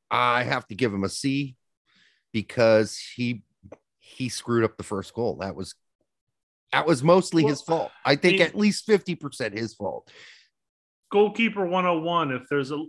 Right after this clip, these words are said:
Speaker 2: if there's a crosswind, especially if it's going against you, don't lob it high up in the air.
Speaker 1: Yes,
Speaker 2: So, I
Speaker 1: especially
Speaker 2: mean, how
Speaker 1: when,
Speaker 2: do you
Speaker 1: when,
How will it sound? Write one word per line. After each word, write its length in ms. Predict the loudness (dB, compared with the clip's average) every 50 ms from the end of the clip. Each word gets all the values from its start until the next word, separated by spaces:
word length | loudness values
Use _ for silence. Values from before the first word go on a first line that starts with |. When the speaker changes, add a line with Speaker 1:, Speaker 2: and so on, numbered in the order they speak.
| -10
Speaker 2:
if 100 | -12 -8
there's 240 | -6 -6 -4 -4 -6
a 60 | -8
crosswind, 840 | -10 -8 -4 -2 -2 -2 -2 -4 -6 -10 -12 -12 -10 -10 -12 -12 -14
especially 460 | -12 -6 -2 0 0 0 -2 -8 -10
if 80 | -10
it's 180 | -10 -12 -14 -16 -20 -20 -20 _ -16
going 300 | -10 -8 -6 -4 -4 -4
against 440 | -4 -6 -4 -4 -4 -4 -6 -10 -12
you, 60 | -14 -14
don't 400 | -8 -4 -2 -2 -2 -2 -4 -6
lob 380 | -4 -2 0 2 2 0 0 -2
it 100 | -8 -10
high 320 | -10 -8 -4 -2 -2 -2
up 140 | -2 -4 -6
in 80 | -8 -8
the 120 | -6 -6
air. 280 | -6 -6 -6 -8 -12 -20 _ _ _ _ _ _ _ _ _ _ _ _ _
Speaker 1:
Yes, 680 | -4 2 4 6 6 6 4 2 -4 -8 -10 -12 -16 _ _
Speaker 2:
So, 160 | _ -2 0
I 40 | 0
Speaker 1:
especially 720 | 0 0 0 2 0 0 0 0 -2 2 2 4 4 2
Speaker 2:
mean, 80 | 2 2
how 60 | 2
Speaker 1:
when, 80 | 0 0
Speaker 2:
do 40 | 0 -6
you 120 | -16 -10 -4
Speaker 1:
when, 120 | -4 -4